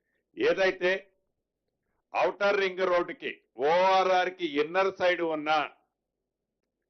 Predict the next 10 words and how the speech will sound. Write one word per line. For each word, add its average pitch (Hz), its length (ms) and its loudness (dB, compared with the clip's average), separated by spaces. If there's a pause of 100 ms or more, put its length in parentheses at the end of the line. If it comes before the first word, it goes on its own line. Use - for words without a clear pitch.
(260)
ఏవైతే 180 420 2 (160)
ఇండస్ట్రీస్ 190 680 -2
ఉండి, 165 260 -2 (960)
ఆ 131 80 0 (180)
ఇండస్ట్రీలు 196 680 0 (340)
వివిధ 180 280 -2 (180)
కారణాల 185 460 0 (100)
చేత 180 280 -2 (100)
షట్ 160 260 -4
డౌన్ 180 200 2